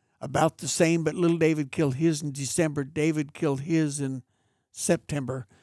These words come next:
So if that bear David got could live till December, he'd have probably at least another hundred pounds. I wouldn't doubt David's would have been a seven hundred pound bear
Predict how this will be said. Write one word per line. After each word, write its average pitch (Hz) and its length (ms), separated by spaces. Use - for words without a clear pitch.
So - 160
if 135 120
that 165 200
bear 160 180
David 156 360
got 147 240
could 147 160
live 147 280
till 135 200
December, 135 720
he'd 170 160
have 160 100
probably 160 420
at - 80
least 165 320
another 147 280
hundred 143 260
pounds. 139 280
I 151 100
wouldn't 165 240
doubt 214 200
David's 151 300
would 143 60
have 131 60
been 143 120
a 131 80
seven 139 240
hundred 135 180
pound 131 200
bear 120 260